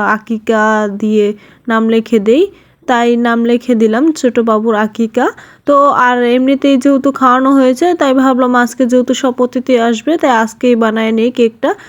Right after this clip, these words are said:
তো আজকে সকালে বানানো হয়েছে, আর দুপুরে আমরা কেটে নিয়েছি সবাই খাওয়া দাওয়া করার পর। তো আরও অন্য অন্য বাচ্চা ছিল, সব বাচ্চারা মিলে একসাথে কেকটা কাটার পর, তো এবার আমি ভাগ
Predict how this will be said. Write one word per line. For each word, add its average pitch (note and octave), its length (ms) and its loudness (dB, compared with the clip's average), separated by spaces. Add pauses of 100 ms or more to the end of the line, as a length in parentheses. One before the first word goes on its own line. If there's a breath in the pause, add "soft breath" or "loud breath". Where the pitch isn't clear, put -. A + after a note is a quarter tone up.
(160 loud breath)
তো - 80 -4
আজকে C#4 280 -2
সকালে C4+ 440 0
বানানো C4 380 0
হয়েছে, C4 380 0
আর E4 120 2
দুপুরে B3 460 2
আমরা A#3 240 -2
কেটে C4 320 -2
নিয়েছি B3+ 400 0
সবাই A#3 280 -2
খাওয়া A3 280 -2
দাওয়া A3 200 -2
করার A3 300 -2
পর। A#3+ 260 -2 (600 loud breath)
তো D#4 100 0
আরও C#4 220 2 (100)
অন্য C4+ 200 -2
অন্য C4+ 220 0
বাচ্চা B3 420 0
ছিল, C#4 260 -2
সব B3+ 240 0 (120)
বাচ্চারা A#3 480 0
মিলে A#3+ 260 0
একসাথে A3+ 440 -2 (220)
কেকটা A3+ 340 -2
কাটার A3 400 -2
পর, C4+ 240 0
তো - 60 -4
এবার A3+ 280 0 (440 loud breath)
আমি A3 180 0
ভাগ A3+ 300 0